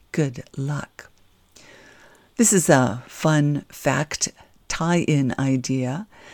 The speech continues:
since dew definitely has a tie-in with Ebb's association with revitalization.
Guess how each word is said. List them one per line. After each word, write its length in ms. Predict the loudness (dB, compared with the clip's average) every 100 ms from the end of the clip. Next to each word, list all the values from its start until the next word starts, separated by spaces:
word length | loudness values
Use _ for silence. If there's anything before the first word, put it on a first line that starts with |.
| -14
since 500 | -2 4 4 2 -2
dew 800 | -6 -6 0 6 6 6 4 -2 -8 -2
definitely 720 | -2 0 2 2 2 -2 -2
has 300 | -2 -2 -2
a 60 |
tie-in 600 | -4 -4 -2 0 0 -2 0
with 240 | -2 -2 -2
Ebb's 400 | -2 0 -4 -2
association 960 | -2 -2 -2 -4 -4 -4 -4 -2 -2 0
with 280 | 0 -2 -8
revitalization. 1400 | -8 -2 2 4 2 0 0 0 0 2 0 -2 -6 -8